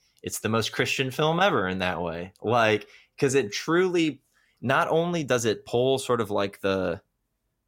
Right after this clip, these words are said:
the, for the lack of a better term, the often turned into kind of a hippy dippy, you know, love your neighbor message of the teachings of Jesus of Nazareth, all important stuff,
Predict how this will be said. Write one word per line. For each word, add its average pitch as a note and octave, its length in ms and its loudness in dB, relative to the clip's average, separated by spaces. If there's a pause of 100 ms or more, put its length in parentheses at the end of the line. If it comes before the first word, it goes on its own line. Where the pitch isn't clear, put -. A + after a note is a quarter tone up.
the, F#2 240 -2
for - 80 -18
the G2 140 -2
lack F#2+ 280 -2
of F2+ 140 -8
a F2 80 -8
better F2 240 -2
term, F2 360 -4
the E2+ 100 -2
often F2 640 -2 (280)
turned G2+ 220 0
into F#2 160 -4
kind G2 160 -4
of F2 60 -4
a F2 40 -2
hippy G2 280 -2
dippy, F2+ 480 -4 (400)
you F#2 80 -4
know, E2+ 200 -4
love G2+ 220 0
your G2 80 2
neighbor F#2+ 280 2
message F2+ 360 -2
of F2 140 -2
the F2 200 -4 (100)
teachings F#2+ 280 -4
of F2+ 80 -6
Jesus F2 260 -4
of E2 80 -8
Nazareth, G2+ 440 0
all G#2 160 2
important A2 340 0
stuff, G2+ 460 0